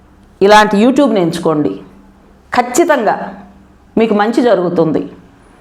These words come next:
ఎందుకంటే మనం ఇచ్చే కంటెంట్ని బట్టండి అసలు వేలు లక్షల్లో చూస్తారు.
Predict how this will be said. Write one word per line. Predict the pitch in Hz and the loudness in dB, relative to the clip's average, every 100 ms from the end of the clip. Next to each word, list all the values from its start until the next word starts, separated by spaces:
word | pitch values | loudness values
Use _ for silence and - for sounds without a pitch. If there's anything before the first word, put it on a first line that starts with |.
| - - | -20 -4
ఎందుకంటే | 226 269 320 285 277 480 494 185 165 165 - - - - - _ _ _ _ _ - - - - - | -2 0 2 0 2 0 0 -2 -4 -8 -12 -20 -20 -20 -20 _ _ _ _ _ -20 -20 -20 -14 -2
మనం | 233 277 | 0 0
ఇచ్చే | 285 285 370 | -2 0 0
కంటెంట్ని | 370 240 302 349 285 | 2 0 2 2 2
బట్టండి | 226 202 220 208 233 440 320 175 165 - - - - _ _ _ _ _ _ _ 196 | 2 0 0 0 0 2 0 -2 -4 -10 -18 -20 -20 _ _ _ _ _ _ _ -8
అసలు | - 269 | -2 0
వేలు | 202 247 311 370 320 | 4 6 6 4 2
లక్షల్లో | 220 220 392 392 311 202 | 2 2 2 4 4 2
చూస్తారు. | 170 175 156 127 | -2 -2 -2 -2